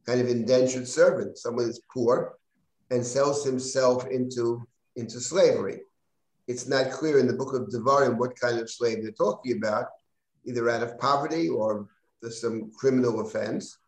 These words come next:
But in either event, at the end of the six years, and here too the Torah talks of six years, you are to give the slave gifts. And you re-, and, and remember, remember that you were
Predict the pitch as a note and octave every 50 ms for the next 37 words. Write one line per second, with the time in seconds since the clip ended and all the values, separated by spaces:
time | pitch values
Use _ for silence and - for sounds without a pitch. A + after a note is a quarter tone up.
0 | _ _ _ _ _ _ _ _ - A#2+ A#2 A#2+ B2+ D#3 F#3 G3+ F#3 C#3+ B2 A#2
1 | A2 A2 A2+ G#2+ A2+ C3+ E3 E3 - - _ _ _ _ _ _ _ _ _ _
2 | _ _ - A#2 G#2 C3 C3+ C3+ C#3+ C#3+ C3+ C3 A2 G#2+ A#2+ - - - D#3 -
3 | - C3 B2 A2+ G#2+ G#2+ A#2+ A2 G#2 - - G2+ A2+ C3 B2+ B2+ C3 C3 C3+ A#2+
4 | A2+ G#2+ - A#2 A2+ A#2 A#2 - B2 A#2+ A#2 - - G#2+ - - - C#3+ C3+ -
5 | B2 A#2 A2+ A2 A#2+ - - - - _ _ _ _ _ _ _ _ _ _ -
6 | B2+ B2+ B2+ B2+ B2+ B2+ B2+ - A2 C#3 C#3 C3 B2+ B2+ - - B2 B2 A#2+ A#2+
7 | A#2 - - - B2 - - - - - - - _ _ _ _ _ _ _ _
8 | _ _ _ _ _ _ - A#2 A#2 A#2 A#2+ A#2 B2+ B2+ C3 - B2 A#2+ A#2 A2
9 | - - - - - B2 A#2+ B2 C3 B2+ C3+ E3 G3 G#3+ G3 - - - - -
10 | - _ _ _ _ _ _ _ _ _ _ _ _ _ _ _ - A#2+ A2 A#2
11 | C#3 D#3+ F3 E3+ C#3 C3+ C3 C3 B2+ B2+ C3 C3+ C#3+ D3 C#3 C#3 C3+ C3 C3 C3
12 | B2+ - -